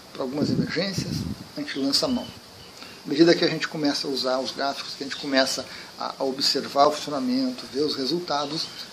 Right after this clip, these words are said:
aí a gente começa a investir em gráficos de P V C e começa a montar o cartel, né, de gráficos que a gente vai usar pra fazer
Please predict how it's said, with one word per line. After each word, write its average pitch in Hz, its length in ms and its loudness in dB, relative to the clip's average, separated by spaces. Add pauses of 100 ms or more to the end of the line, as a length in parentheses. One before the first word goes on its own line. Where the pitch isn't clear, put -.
aí 180 180 2
a 165 40 4
gente 175 200 0
começa 151 400 2
a 160 60 0
investir 175 440 0 (360)
em 180 100 0
gráficos 143 380 6
de - 100 0
P 165 80 4
V 190 140 4
C 247 200 6 (960)
e 202 60 -2
começa 185 640 6 (640)
a 170 80 0
montar 170 340 8
o 147 80 10
cartel, 151 560 4
né, 143 240 0
de 151 100 -4
gráficos 131 440 -2
que - 100 -12
a 135 60 -6
gente - 100 -8
vai 135 140 -6
usar 135 340 2 (680)
pra - 100 -4
fazer 147 360 0